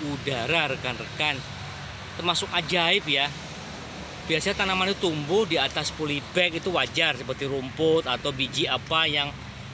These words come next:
waktu media tanam diaduk atau media tanam dibuat untuk tanaman apa saja yang bisa dimasukkan di pot, di polybag, itu umum wajarnya seperti itu. Ternyata ini ajaib, kami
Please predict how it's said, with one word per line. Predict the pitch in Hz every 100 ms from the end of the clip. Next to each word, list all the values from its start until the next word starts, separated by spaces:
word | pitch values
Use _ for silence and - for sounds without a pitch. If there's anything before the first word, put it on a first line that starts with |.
| 147
waktu | 147 131 165
media | 151 151 139 147
tanam | 143 139 143 147 151
diaduk | 147 123 123 156 170 170
atau | 123 131 - 143 139 - - - - 151
media | 156 139 143
tanam | 147 147 151
dibuat | 139 127 127 147 160
untuk | 139 139 156 -
tanaman | 143 139 139 139 143
apa | 131 131 139
saja | - 131 120 156 160
yang | 151 147
bisa | 135 131 - 151 143 - - -
dimasukkan | 143 135 151 127 139
di | 135
pot, | - 165
di | 156
polybag, | 151 143 110 170 - - - - -
itu | 147 -
umum | 196 156 156 175 175
wajarnya | 151 143 147 143
seperti | 165 147 135 147 135
itu. | - 139 131
Ternyata | 165 165 165 202
ini | 202 180 185 208
ajaib, | 151 190 165 175 196 - - - 196 190 196 196 190
kami | 180